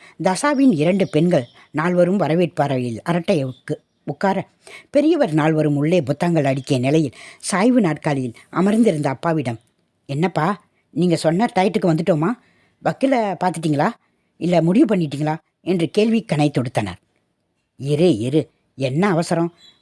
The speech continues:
ஜனா வந்துடட்டும்" என்றார் அப்பா. "அவன் வரட்டும்பா, நீங்க முதல்ல என்கிட்ட சொல்லுங்க, நான் தானே மூத்தவன்." வாசலில் ஜனா குடும்ப சகிதமாக காரிலிருந்து இறங்க, அவன் பிள்ளை மற்ற பசங்களுடன் ஜாலியாக பேச உட்கார்ந்தான். "என்னப்பா, எப்படி இருக்கீங்க?"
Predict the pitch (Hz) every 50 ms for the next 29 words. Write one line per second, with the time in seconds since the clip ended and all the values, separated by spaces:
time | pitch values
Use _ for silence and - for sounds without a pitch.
0 | _ 127 120 156 151 175 226 285 214 151 135 147 131 131 131 - - 160 220 202
1 | - _ _ _ - 151 160 147 131 131 139 160 151 107 - - 139 - - _
2 | _ _ _ _ _ _ _ _ _ _ _ - - 170 196 262 262 226 214 240
3 | 233 - - 196 - 165 185 214 - - _ _ _ _ - 170 214 285 277 202
4 | 170 180 208 262 285 294 - 226 226 226 233 190 226 - 180 160 156 143 190 214
5 | 180 - _ _ - 127 156 185 202 247 262 269 226 180 175 - 160 143 185 247
6 | - - _ _ _ _ _ _ _ _ _ _ _ _ 165 175 196 226 - 269
7 | 254 247 175 135 131 147 147 175 165 - - - 175 214 240 220 202 - 147 151
8 | 165 151 139 139 139 147 151 135 - 139 151 170 170 160 147 143 143 135 123 117
9 | 131 147 185 190 175 151 - _ _ - - - - - - 196 220 196 165 -
10 | 190 208 240 240 180 143 139 - - 208 - 170 156 - 175 170 156 139 131 135
11 | 131 131 120 143 147 160 170 175 165 165 190 165 135 135 - 151 123 120 - -
12 | 131 135 113 113 104 104 - _ _ _ _ _ _ _ _ - - 139 139 160
13 | 196 208 - - 156 190 214 190 - _ _ _ _ - 165 156 - 233 269 196
14 | 175 - 202 196 196 196